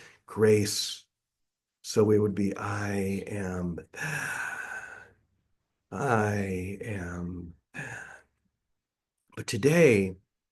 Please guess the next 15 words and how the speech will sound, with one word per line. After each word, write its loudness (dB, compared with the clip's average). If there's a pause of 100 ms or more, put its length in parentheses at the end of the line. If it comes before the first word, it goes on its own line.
(840)
I 2
want 4
this 6
experience 6 (100)
of -2
being 6
the 4
beloved 0 (600)
to -2
really 4 (240)
take -4
root, -8 (840)
to -8
land. -6 (1040)
So 2